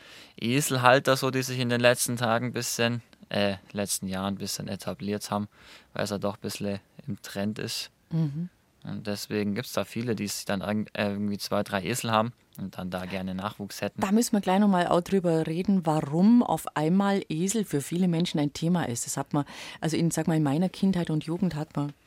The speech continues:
Speaker 2: quasi gar keine gesehen. Da war das was ganz was Seltenes und was ganz was Besonderes.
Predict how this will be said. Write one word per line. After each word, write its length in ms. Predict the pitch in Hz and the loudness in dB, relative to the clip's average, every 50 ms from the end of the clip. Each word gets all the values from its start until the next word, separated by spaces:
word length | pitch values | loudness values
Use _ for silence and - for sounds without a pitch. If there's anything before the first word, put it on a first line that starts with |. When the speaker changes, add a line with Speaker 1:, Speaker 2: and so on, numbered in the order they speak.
| _ - | _ -12
Speaker 2:
quasi 420 | - 156 143 160 170 - - 139 - | -10 -6 -4 -2 -2 -4 -4 -6 -6
gar 280 | - - 147 170 233 254 - | -6 -4 -4 -4 -4 -6 -6
keine 380 | - - 165 147 135 127 123 123 | -6 -4 -2 -2 -2 -2 -2 -4
gesehen. 560 | - - - - 113 113 127 139 165 190 202 | -4 -4 -4 -4 -2 -2 -2 -2 -2 -2 -2
Da 140 | 175 147 135 | -2 -2 -2
war 120 | 139 143 | -2 -2
das 180 | 151 156 - - | -2 -2 -4 -2
was 240 | 143 - - - | -2 -4 -4 0
ganz 480 | - 151 143 180 240 294 294 - - - | 2 4 6 8 8 6 6 4 0 -2
was 200 | 131 127 - - | -2 0 0 0
Seltenes 500 | - 127 131 127 - - 139 135 131 - | 0 0 -2 -4 -4 -2 -2 -2 0 0
und 80 | 151 139 | 0 -2
was 160 | 143 - - | -2 -2 0
ganz 300 | - 139 165 220 220 - | 0 0 2 0 0 0
was 160 | 147 139 - | -2 -2 -2
Besonderes. 540 | - - - 135 135 147 151 165 226 - - | -4 -2 0 2 2 2 2 2 0 0 -2